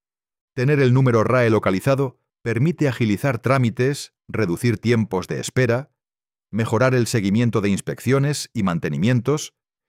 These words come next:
y facilitar la coordinación con empresas mantenedoras y organismos de control. Además, disponer de esta información mejora la trazabilidad del ascensor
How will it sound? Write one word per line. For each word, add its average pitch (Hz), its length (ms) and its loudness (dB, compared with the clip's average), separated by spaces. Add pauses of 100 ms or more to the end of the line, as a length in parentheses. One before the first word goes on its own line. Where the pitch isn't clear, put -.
(160)
y 135 100 -4
facilitar 127 560 0
la 147 140 0
coordinación 107 720 0
con 104 140 -2
empresas 113 460 -4
mantenedoras 101 800 -2 (280)
y 117 120 -2
organismos 113 580 0
de 107 100 0
control. 92 520 -4 (920)
Además, 120 380 0
disponer 123 460 2
de 117 120 2
esta 123 160 -2
información 110 760 0
mejora 113 500 0
la 131 140 0
trazabilidad 101 640 -2
del 90 160 -2
ascensor 87 640 -4